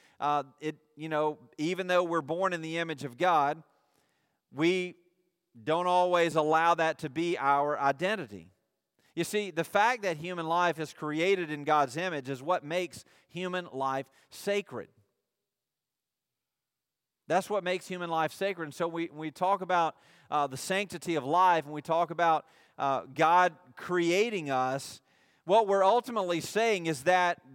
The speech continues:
it, there is a sacredness apart from what any human thinks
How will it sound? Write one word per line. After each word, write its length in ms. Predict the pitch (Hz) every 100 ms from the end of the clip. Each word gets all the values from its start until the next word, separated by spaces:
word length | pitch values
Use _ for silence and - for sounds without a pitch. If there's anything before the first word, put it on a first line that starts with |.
| - _
it, 220 | 170 185
there 200 | 170 196
is 200 | 208 208
a 100 | 202
sacredness 1120 | 175 - 220 240 - 175 135 139 139 - - - _ _ _ _ _ _
apart 540 | 175 - - 233 233
from 140 | 202 190
what 200 | 202 185
any 260 | 214 269
human 400 | 220 247 254 208
thinks 680 | 170 240 226 160 151 - -